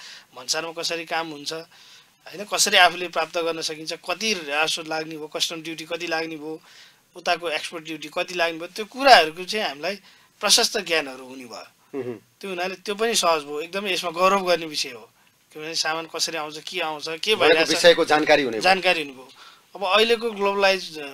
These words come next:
Speaker 1: वर्ल्डमा चाहिँ एक देशमा बनेको सामान अर्को देशमा, अर्को देशको कुनासम्म, कहाँ कहाँसम्म पुगेकै हुन्छ। मान्छेको चाहना, आकाङ्क्षा बढिरहेको हुन्छ।
Speaker 2: मह्म।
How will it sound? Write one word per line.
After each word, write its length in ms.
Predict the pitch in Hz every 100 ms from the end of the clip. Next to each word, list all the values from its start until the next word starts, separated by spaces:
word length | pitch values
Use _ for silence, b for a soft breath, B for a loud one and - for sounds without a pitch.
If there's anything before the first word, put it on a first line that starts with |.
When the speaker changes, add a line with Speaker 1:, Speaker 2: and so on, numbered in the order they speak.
| 139 139 139
Speaker 1:
वर्ल्डमा 340 | 175 180 180
चाहिँ 300 | 165 214 208 - b b -
एक 200 | 202 185
देशमा 340 | 190 180 196
बनेको 320 | 180 175 165 156
सामान 240 | 156 175
अर्को 320 | 160 160 165
देशमा, 360 | 151 151 - 196
अर्को 360 | 120 165 165
देशको 280 | 156 160 -
कुनासम्म, 500 | - 190 190 175 180
कहाँ 220 | 185 160
कहाँसम्म 420 | 147 156 - 156 185
पुगेकै 380 | 151 143 156
हुन्छ। 220 | 160 113 117 - b b -
मान्छेको 440 | 160 160 175 165
चाहना, 480 | 160 165 147 147 160
आकाङ्क्षा 500 | 170 156 151 143 170
बढिरहेको 500 | 165 180 185 180 170
हुन्छ। 180 | 156 139
Speaker 2:
मह्म। 500 | 143 _ - 120 107